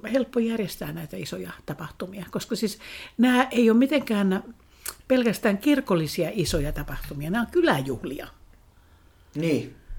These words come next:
Speaker 1: Joissa, jotka usein on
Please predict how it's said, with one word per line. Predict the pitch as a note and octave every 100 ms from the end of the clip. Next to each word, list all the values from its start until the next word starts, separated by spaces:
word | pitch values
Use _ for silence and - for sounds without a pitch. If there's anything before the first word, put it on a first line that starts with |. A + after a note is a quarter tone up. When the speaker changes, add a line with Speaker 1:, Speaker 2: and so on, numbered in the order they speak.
| - - - - - - - - -
Speaker 1:
Joissa, | G3 G#3 G3+ - G3 F#3+ F#3+ G#3+ G#3+ A#3 E4
jotka | G3 G3 F#3+ - G3 -
usein | D#4+ C4+ C#4+ A#3+ A3
on | F#3 F#3